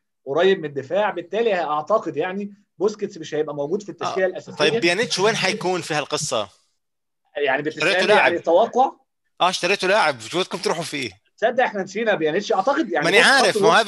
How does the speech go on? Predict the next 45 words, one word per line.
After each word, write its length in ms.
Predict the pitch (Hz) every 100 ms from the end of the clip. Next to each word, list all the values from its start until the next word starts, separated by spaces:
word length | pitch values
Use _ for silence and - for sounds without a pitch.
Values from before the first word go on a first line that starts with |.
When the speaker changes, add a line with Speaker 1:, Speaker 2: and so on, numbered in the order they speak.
| 214
Speaker 2:
بشوف 140 | 226
بالأخبار 380 | 226 165 202 233
ناسيينه، 560 | 202 - 214 247 202 175 202 185
كأنه 240 | 185 214 226
ما 60 |
Speaker 1:
أنت، 80 | 190
Speaker 2:
جبتوش 260 | 208 214 190
Speaker 1:
أنت، 60 | 220
Speaker 2:
لاعب. 280 | 208 -
Speaker 1:
أنت، 200 | 226 240 226 - - 208
أنت 180 | 214 226
أدرى 420 | 214 262 208 196
بقى، 240 | 226 214
أنت 140 | 247 214
أدرى 280 | 240 226
نحط 280 | 208 240 233
بيانيتش 380 | 185 170 208 185
فين؟ 380 | 151 139 120 - _ 127
يعني 140 | 151
ممكن 220 | 226 220
تقول 220 | 208 190 190
لنا 120 | 240
أنت 140 | 214
حط 320 | 165 - 220 151
بيانيتش 300 | 147 - 185
فين؟ 140 | 233
Speaker 2:
<laughs> 40 | 214
يعني 220 | 226 180
لا، 220 | 202 240
يعني 260 | 156 147 175
أنا 80 | 185
بشوف 280 | 185 233
الأخبار 400 | 214 147 147 196
في 60 | 156
الصحف 280 | 147 196 180
الكتالونية 720 | 170 160 160 160 190 190 143
بتكلم 460 | 135 - 226 294 160
عن 80 |
خط 260 | 151 247 -
الوسط 320 | 156 220 208
كأنه 160 | 165 202
ما 60 |
فيش 140 | 202 220
فيه 100 | 208
بيانيتش. 580 | 139 131 190 107 -